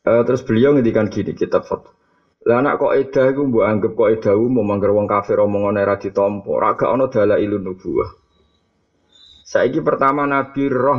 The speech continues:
nak ndekne calon Nabi. Masyarakat roe kok wong N U ta Muhammadiyah, apa kok roh Ibu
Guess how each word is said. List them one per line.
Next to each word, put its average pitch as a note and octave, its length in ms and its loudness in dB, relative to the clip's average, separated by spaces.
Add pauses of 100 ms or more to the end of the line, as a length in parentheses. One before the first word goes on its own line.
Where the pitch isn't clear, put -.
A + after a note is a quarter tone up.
nak A2 160 -2
ndekne A#2 320 0
calon A2+ 320 0
Nabi. G#2 320 -6
Masyarakat A#2+ 640 -2
roe A#2+ 320 2
kok A2+ 160 -4
wong A2 160 0
N - 160 -2
U - 0 -
ta G#2+ 160 -2
Muhammadiyah, F2+ 640 -6
apa F#2+ 160 0
kok G#2+ 160 0
roh G2+ 160 2
Ibu G2 240 -8